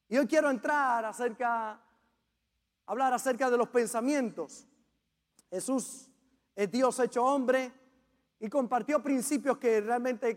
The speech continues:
transforman la vida de las personas. Y si hay algo importante que podemos ver en Jesús, era que sus pensamientos eran altos, profundos y fuera de lo común.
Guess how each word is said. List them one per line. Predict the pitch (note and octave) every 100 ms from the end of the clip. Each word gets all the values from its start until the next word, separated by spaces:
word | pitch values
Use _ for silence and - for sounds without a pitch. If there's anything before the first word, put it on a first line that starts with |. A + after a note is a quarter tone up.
| - -
transforman | A3+ G#3+ B3 A#3+ A#3
la | G#3+
vida | A#3+ A#3+
de | A3
las | G#3+
personas. | A3 G#3 C#4 C4 E3+ - - _ _ _ _ -
Y | F3
si | B3+
hay | B3+
algo | C4 C4+
importante | C4+ A3+ B3+ G#3 C#4 C#4+ A3+ C#4
que | A#3
podemos | A3 A3 B3+ A#3+
ver | F#3+ C4
en | B3
Jesús, | B3+ - F3 E3+ - _ _ _ _ -
era | B3 D4
que | C4+
sus | A3 C4+
pensamientos | B3 A#3 A3 A#3+ C4+ A#3 A3+ A3+
eran | G3+ F#3+
altos, | B3 D4+ C4+ D#4+ E4+ - - _ _ _ _ _
profundos | - G#3+ F#3+ D4 E4+ D#4+ D4+ D#4 D4 - - _ _ _ -
y | A3+
fuera | - C#4 B3
de | A3
lo | G3 F#3
común. | F3 D3+ C3